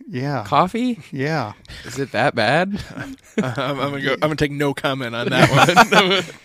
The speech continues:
Speaker 3: <laughs>
Speaker 1: As I sit here and drink coffee at six thirty at night.
Speaker 2: Yeah,
Speaker 1: Yeah.
Speaker 2: I was the one that said no to
Speaker 3: Yeah.
Speaker 2: coffee a minute ago.
Speaker 1: Yeah.
Speaker 2: I have water for the record, everybody. <laughs> Thank you.
Speaker 1: Uh,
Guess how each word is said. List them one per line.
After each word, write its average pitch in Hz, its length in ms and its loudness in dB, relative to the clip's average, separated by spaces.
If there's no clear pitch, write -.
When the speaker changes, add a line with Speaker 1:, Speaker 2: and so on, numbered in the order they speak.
Speaker 3:
<laughs> - 400 -18
Speaker 1:
As 117 200 -4
I 110 80 -4
sit 120 200 -4
here 120 120 -4
and 113 120 -8
drink 120 240 -6
coffee 113 360 -8
at 110 140 -12
six - 300 -8
thirty 110 280 -10
at - 80 -10
night. 117 260 -6
Speaker 2:
Yeah, 101 120 -2
Speaker 1:
Yeah. 104 100 2
Speaker 2:
I 147 40 4
was 185 160 2
the 117 60 -2
one 104 140 -2
that 90 120 -6
said 90 180 -4
no 87 280 0
to 120 80 0
Speaker 3:
Yeah. 135 80 0
Speaker 2:
coffee 90 340 -2
a 57 60 -10
minute 71 260 -10
ago. 69 280 -10
Speaker 1:
Yeah. 107 280 -4
Speaker 2:
I 110 120 -2
have 147 140 -4
water 98 480 -2
for - 140 -18
the 85 100 -12
record, 76 400 -8
everybody. 65 460 -10
<laughs> - 140 -16
Thank 104 200 -14
you. 76 180 -6
Speaker 1:
Uh, 139 260 2